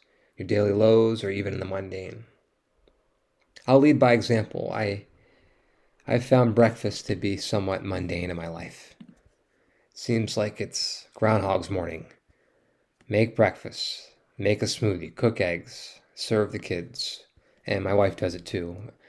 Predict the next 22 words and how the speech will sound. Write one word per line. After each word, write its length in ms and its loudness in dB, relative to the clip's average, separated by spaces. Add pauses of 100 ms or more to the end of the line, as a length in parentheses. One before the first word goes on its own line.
(220)
One 160 4
thing 480 4 (680)
that 100 4
I've, 320 2 (760)
has 160 -2
been 120 6
a 60 2
subtle 340 6
shift 440 0
is 320 -8 (440)
just 220 -2
to 100 4
occupy 500 2
the 100 0
space 360 2
that's 180 0
already 220 2
been 220 0
taken 300 0
up 180 -4
by 160 -2
conversations 1160 -6